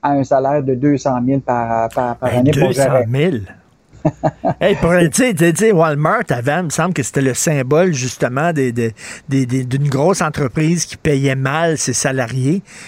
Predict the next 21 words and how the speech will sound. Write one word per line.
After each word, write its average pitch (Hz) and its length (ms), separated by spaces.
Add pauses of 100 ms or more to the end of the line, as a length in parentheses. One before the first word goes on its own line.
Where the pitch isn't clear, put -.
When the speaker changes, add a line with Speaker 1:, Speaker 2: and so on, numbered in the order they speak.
(120)
Speaker 2:
Et 127 80
là, 147 80
ils 196 80
sont 151 160
rendus 139 340
qu'ils 160 160
offrent 151 120
des 131 140
emplois 131 280
à 151 40
deux 151 200
cent 147 240
mille 156 260
U 135 160
S 156 160
par 131 160
année. 127 340 (300)
Ça - 240
a 110 60
changé. 143 580 (380)
Speaker 1:
Ah, 165 60